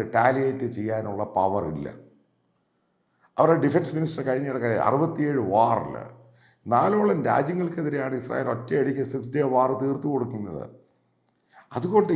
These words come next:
ഇത് ഈ ഗാസയിൽ നടക്കുന്നത് ഈ ഹൈ ഡെൻസിറ്റി സംഭവത്തെ ഇവർക്ക് പെട്ടെന്ന് ബോംബിട്ട് ബോംബിട്ട്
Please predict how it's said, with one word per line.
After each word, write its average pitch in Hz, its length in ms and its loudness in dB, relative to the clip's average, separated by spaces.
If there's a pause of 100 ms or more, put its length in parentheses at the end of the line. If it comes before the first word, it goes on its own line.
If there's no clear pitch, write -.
ഇത് 214 160 4 (460)
ഈ - 20 0 (140)
ഗാസയിൽ 196 540 4 (120)
നടക്കുന്നത് 139 480 -2 (120)
ഈ - 20 -2 (120)
ഹൈ 120 120 4 (140)
ഡെൻസിറ്റി 156 480 -4 (100)
സംഭവത്തെ 110 480 -2 (360)
ഇവർക്ക് 196 260 2 (120)
പെട്ടെന്ന് 208 460 4 (100)
ബോംബിട്ട് 190 500 2
ബോംബിട്ട് 175 340 0